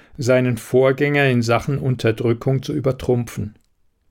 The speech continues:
Der meiner Generation war nun schon zwei Jahrzehnte tot, in Stücke gerissen von seinem geliebten Volke, doch die Erinnerung an die Zeit davor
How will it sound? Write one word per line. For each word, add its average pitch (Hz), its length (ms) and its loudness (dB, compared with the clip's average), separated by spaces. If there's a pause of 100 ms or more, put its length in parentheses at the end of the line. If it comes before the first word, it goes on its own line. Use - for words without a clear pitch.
(540)
Der 139 180 4
meiner 147 380 2
Generation 156 1000 2
war 135 200 0
nun 143 300 0
schon 139 300 0
zwei 123 280 0
Jahrzehnte 135 760 0
tot, 120 440 0 (480)
in 113 140 2
Stücke 135 480 -4
gerissen 120 500 2
von 117 180 0
seinem 107 380 2 (180)
geliebten 104 640 -2
Volke, 120 640 0 (680)
doch - 160 -4
die 117 160 2
Erinnerung 127 800 2
an 117 100 2
die 120 140 -2
Zeit 131 420 2
davor 135 580 2